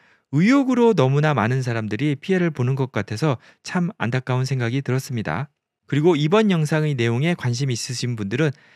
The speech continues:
이 책 한번 구해서 읽어보셔도 좋을 듯 합니다. 이번 시간 영상이 도움이 되셨거나 다음 시간 영상이 기대가 되신다면 좋아요와 구독, 알람 설정 부탁드리겠습니다.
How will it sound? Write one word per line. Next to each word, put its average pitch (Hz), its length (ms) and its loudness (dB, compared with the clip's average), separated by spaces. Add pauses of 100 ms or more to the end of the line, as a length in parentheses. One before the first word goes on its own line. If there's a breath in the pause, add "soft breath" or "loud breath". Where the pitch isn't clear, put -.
(120 soft breath)
이 131 80 -6
책 156 240 0
한번 170 320 2
구해서 139 520 2
읽어보셔도 123 680 -2
좋을 123 220 -2
듯 127 240 -6
합니다. 135 460 -4 (360)
이번 208 320 4
시간 202 300 4
영상이 151 400 2
도움이 143 480 2
되셨거나 123 640 0
다음 123 260 0
시간 143 320 0
영상이 123 480 -2
기대가 123 320 0
되신다면 113 580 0 (300 soft breath)
좋아요와 139 560 4
구독, 107 380 -2 (260)
알람 143 300 0
설정 143 360 0
부탁드리겠습니다. 123 880 -4